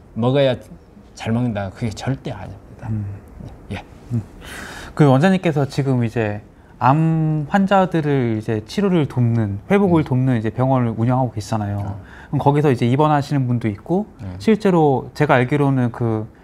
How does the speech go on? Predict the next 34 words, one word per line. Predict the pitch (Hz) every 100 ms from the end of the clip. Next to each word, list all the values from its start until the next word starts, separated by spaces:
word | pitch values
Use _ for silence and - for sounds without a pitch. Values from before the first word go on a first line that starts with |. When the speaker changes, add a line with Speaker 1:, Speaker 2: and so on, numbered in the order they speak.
| - - -
Speaker 2:
영양사 | 131 175 175 175 156 147
분까지 | 131 131 123
고용을 | - 127 131
해가지고 | 156 160 131
식단에도 | 117 - 202 190 156
많은 | 117 117 117 110 104
Speaker 1:
네. | 107 101 85
Speaker 2:
힘과 | - 196 175 165 160 143
관심을 | 120 139
쏟고 | 120 - 185
있는 |
걸 | 127
알고 | 113
있는데, | 123 113 107 110 101
Speaker 1:
네. | 101 - - -
Speaker 2:
그럼 | 202
거기서 | - 175 247 226 156
이제 | 139 139 - - - - _ -
그분들에게 | 165 208 285 269 262 247 240 226 220 185 196 202 190
식단이 | - - 233 185
매일 | 135 151 160 156
나갈 | 131 113 143
텐데, | 143 123 117 120 113 101
Speaker 1:
네. | 87 - - - - -
Speaker 2:
원장님께서 | - 156 196 190 175
특별히 | - - 277 240 170
뭐 | 131 120 113 107 104
어떤 | 123 123 214 196 185
식단을 | 170 - 185 165
이제 | 123
환자들 | 127 165 165
제공하고 | - 117 120 107
있는 | 104
건가요? | 101 101 165 131